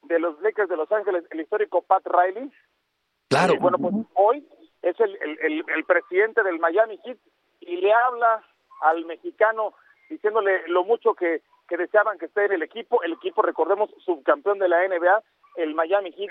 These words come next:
Speaker 1: allí va a estar, eh, Jaime Jaques, en una noche en la que evidentemente se llevó todos los reflectores este fenómeno, este unicornio de dos metros veinticuatro con habilidades de guardia,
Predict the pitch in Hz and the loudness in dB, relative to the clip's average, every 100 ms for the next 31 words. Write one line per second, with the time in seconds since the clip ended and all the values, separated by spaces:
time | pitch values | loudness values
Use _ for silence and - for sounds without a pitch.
0 | - 147 180 185 - 175 175 - _ - | -4 0 0 0 2 2 2 -4 _ -20
1 | - 139 131 131 196 202 196 185 165 190 | -12 -6 -6 -8 -2 2 2 0 2 2
2 | 190 220 - _ _ 175 247 262 285 285 | 2 -4 -4 _ _ 0 2 4 2 2
3 | 269 180 180 175 185 185 208 208 214 214 | -2 -2 0 0 0 0 0 0 -4 -2
4 | 214 - 147 160 202 - 190 196 175 160 | -4 -4 -6 0 0 2 2 2 -2 -6
5 | 165 165 196 202 - _ _ - - 190 | -10 -6 0 0 0 _ _ -14 -4 -2
6 | - 160 180 180 175 175 180 156 165 180 | 0 2 2 0 -2 -2 -4 -2 0 0
7 | 165 143 160 160 175 175 147 143 143 143 | 0 0 0 0 -2 -4 -4 -10 -10 -4
8 | 160 165 156 151 135 131 139 160 147 127 | 0 0 -2 -4 -4 -4 0 0 0 0
9 | 139 156 156 | 0 2 0